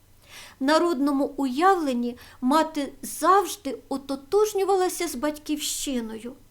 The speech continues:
Пам'ятаєте? Батьківщина, мати. Також є образ лебедів. Лебеді завжди асоціювалися з вірністю, тому не випадково Симоненко звертається до них,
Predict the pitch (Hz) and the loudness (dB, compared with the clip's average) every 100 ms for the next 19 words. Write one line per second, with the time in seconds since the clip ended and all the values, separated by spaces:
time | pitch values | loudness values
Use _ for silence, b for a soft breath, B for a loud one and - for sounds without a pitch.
0 | - _ _ _ 247 240 247 247 392 392 | -20 _ _ _ -6 -4 -2 0 0 0
1 | - 233 - _ 220 233 - 247 - - | -6 -16 -16 _ -14 -14 -16 -14 -12 -12
2 | 302 370 349 311 233 220 - - - - | -8 -6 -4 -4 -6 -8 -16 -18 -18 -20
3 | _ _ _ - _ _ _ _ _ _ | _ _ _ -20 _ _ _ _ _ _
4 | _ _ B B B B B B B B | _ _ B B B B B B B B
5 | _ 262 349 415 415 370 330 571 - 247 | _ -6 -2 -2 -2 -4 -2 -4 -6 -8
6 | 247 269 294 294 - - - 247 240 226 | -8 -6 -8 -8 -16 -20 -8 -6 -6 -10
7 | 208 214 - 233 - - _ B B B | -12 -14 -12 -18 -18 -20 _ B B B
8 | 330 440 427 392 370 339 349 330 - 285 | 0 2 4 4 4 0 0 0 -2 -2
9 | 277 277 302 - 277 269 294 285 277 277 | -2 -4 -10 -6 -6 -2 -2 -2 -6 -8
10 | 254 - 226 311 320 214 220 - - - | -10 -10 -2 -2 -2 -8 -12 -16 -18 -18
11 | - B B - 403 440 427 392 403 370 | -18 B B -2 0 2 2 2 0 -2
12 | 370 - 330 294 254 247 285 262 269 277 | -6 -8 -2 0 0 -4 -6 -4 -2 -4
13 | 262 262 240 240 254 - 254 240 240 240 | -4 -8 -6 -8 -6 -6 -4 -4 -8 -10
14 | 208 240 269 349 | -6 -4 -2 -4